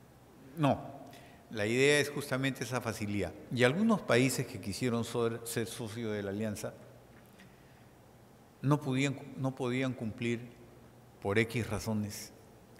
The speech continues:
no podían cumplir con este requisito importantísimo para la alianza, ¿no? La,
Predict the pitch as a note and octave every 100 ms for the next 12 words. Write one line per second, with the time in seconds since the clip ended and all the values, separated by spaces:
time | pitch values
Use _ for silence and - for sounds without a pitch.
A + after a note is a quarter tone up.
0 | - - - - - - - C3 B2+ C3
1 | B2+ A2+ A#2 A#2+ A#2 - G#2 A2 G#2+ A#2
2 | G2+ - F2+ - F#2+ - - - - -
3 | - - - - - - - - - -
4 | C3 A2 G#2 G#2 G#2 A2+ G#2+ G#2+ F#2+ F2+
5 | F#2+ F#2+ F#2 F#2 E2+ - - - - -
6 | - - - G2 G2+ - - G2 F#2+ F#2+